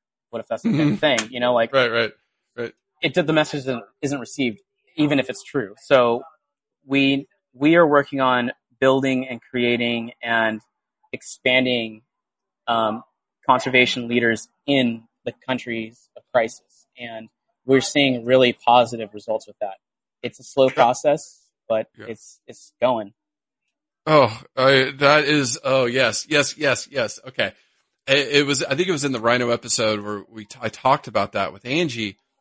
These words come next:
Speaker 2: and I just said, "If we're gonna make a difference, it has to be the youth."
Speaker 1: Yes.
Speaker 2: Through social media, through education, they are the ones that will change it. Yeah, that is, that's amazing, Mike. That is, I didn't know you guys were doing that. That is awesome.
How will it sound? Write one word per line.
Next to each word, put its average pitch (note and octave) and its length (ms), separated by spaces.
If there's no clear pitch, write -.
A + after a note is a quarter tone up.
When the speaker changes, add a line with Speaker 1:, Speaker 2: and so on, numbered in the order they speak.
Speaker 2:
and B2+ 180
I B2+ 240
just C#3 260
said, A#2+ 340
"If A#2+ 180
we're B2+ 140
gonna D3 140
make C#3 180
a B2+ 40
difference, G#2+ 400
it G#2+ 100
has A2 280
to G#2 100
be G2+ 180
the F#2+ 80
youth." F#2 320
Speaker 1:
Yes. C3 160
Speaker 2:
Through G#2+ 240
social G2+ 200
media, D#3 720
through A2+ 160
education, C#3 880
they C3+ 240
are D3+ 100
the C3+ 140
ones G#2 440
that G2 200
will F#2+ 100
change G2+ 480
it. F2+ 160
Yeah, C3 280
that C#3 200
is, C3 280
that's D#3 220
amazing, B2 420
Mike. G2 340
That C3 160
is, B2+ 240
I C#3 80
didn't E3+ 140
know C#3+ 100
you C3 140
guys A2+ 160
were A2 80
doing A2 240
that. F#2+ 240
That B2 160
is A2+ 100
awesome. G#2 480